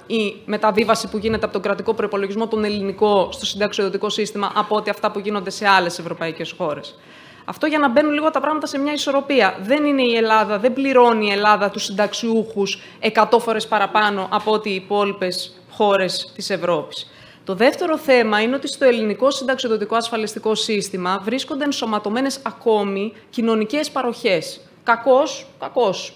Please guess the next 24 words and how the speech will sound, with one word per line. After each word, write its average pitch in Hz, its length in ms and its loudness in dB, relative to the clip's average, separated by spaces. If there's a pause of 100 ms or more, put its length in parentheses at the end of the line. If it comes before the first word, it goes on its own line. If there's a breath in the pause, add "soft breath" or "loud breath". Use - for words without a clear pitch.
(200)
θα 220 80 -4
μπορούσε 220 280 0
να 196 100 -4
πει 196 80 -2
κανείς. 180 340 0
Δηλαδή, 190 320 -2
είναι 262 140 -2
ενσωματωμένες 240 1040 -2
ως 254 380 2 (140 loud breath)
παροχές 220 560 2
του 254 200 -4
ασφαλιστικού 214 720 -4
συστήματος 220 840 -4 (180 loud breath)
πράγματα 302 560 4
τα 254 80 0
οποία 302 280 2
θα 302 140 0
έπρεπε 302 220 -2
κανονικά 247 340 -2
να 302 100 2
θεωρούνται 269 420 0
παροχές 262 360 -4
κοινωνικής 254 420 -4
πρόνοιας. 202 640 0